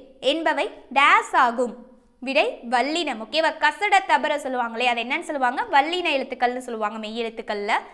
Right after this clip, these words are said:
தமிழில் உள்ள மெய் எழுத்துக்களில் இங், இன், இம், இன் என்பவை டேஸ் எழுத்துக்கள் ஆகும். அதாவது நனன நமன சொல்றாங்க இல்லையா, அதை என்னன்னு சொல்லுவாங்க? மெல்லின எழுத்துக்கள்னு சொல்லுவாங்க. தமிழில் உள்ள மெய் எழுத்துக்களில் ஈ, இர், இல், இவ்,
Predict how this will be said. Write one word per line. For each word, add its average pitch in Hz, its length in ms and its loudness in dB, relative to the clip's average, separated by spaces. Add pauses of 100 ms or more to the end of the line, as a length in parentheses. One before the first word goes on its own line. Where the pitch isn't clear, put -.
(360)
தமிழில் 466 500 4
உள்ள 359 320 2
மெய் 320 280 -2
எழுத்துக்களில் 240 920 0 (2000)
இங், 302 440 -6
இன், 302 440 -4
இம், 311 340 -4 (120)
இன் 262 460 -6
என்பவை 320 520 0
டேஸ் 294 460 2
எழுத்துக்கள் 294 420 -2
ஆகும். 233 340 2
அதாவது 302 400 2
நனன 381 300 2
நமன 320 320 -2
சொல்றாங்க 277 440 0
இல்லையா, 240 260 0
அதை 240 200 -4
என்னன்னு 339 180 -2
சொல்லுவாங்க? 302 480 0
மெல்லின 392 540 -4
எழுத்துக்கள்னு 285 520 -2
சொல்லுவாங்க. 220 680 -2 (440)
தமிழில் 440 480 2
உள்ள 370 220 2
மெய் 349 280 -4
எழுத்துக்களில் 320 1040 -2
ஈ, 320 500 0
இர், - 180 -6
இல், 311 440 -4
இவ், 294 260 -4